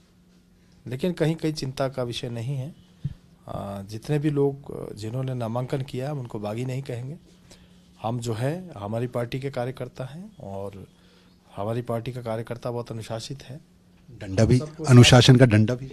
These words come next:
Speaker 1: वो, आ, आ, वक्त बताएगा कि क्या परिस्थितियां हैं और कब क्या करना है।
Speaker 2: अच्छा कश्यप जी, एक अंतिम सवाल। राष्ट्रीय, अ, चुनाव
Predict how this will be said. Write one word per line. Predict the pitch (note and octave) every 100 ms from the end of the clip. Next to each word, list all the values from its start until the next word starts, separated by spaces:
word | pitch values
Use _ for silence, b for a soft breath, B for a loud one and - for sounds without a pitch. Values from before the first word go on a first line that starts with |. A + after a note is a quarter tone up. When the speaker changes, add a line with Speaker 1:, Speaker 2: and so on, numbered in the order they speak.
| C3 D3+
Speaker 1:
वो, | - E3+ F3 - -
आ, |
आ, | - - A2 G#2 - - - -
वक्त | A2 C#3+ -
बताएगा | B2+ A#2+ C3+ C#3 D3
कि | C#3+
क्या | C#3 A#2+ A#2 - - - -
परिस्थितियां | A2 - A#2+ C#3 B2+
हैं | B2
और | D#3+ D#3 - -
कब | A#2+ -
क्या | A2+
करना | - - -
है। | - _ _
Speaker 2:
अच्छा | - D3+
कश्यप | C3 - B2+
जी, | B2+
एक | A#2+ A#2+
अंतिम | G#2+ - G2
सवाल। | G#2+ F#2 F2+
राष्ट्रीय, | F#2+ F#2 G2 A2+ - - C#3 C#3 C#3+ C#3 C3+
अ, | B2 A#2+
चुनाव | - A#2 A2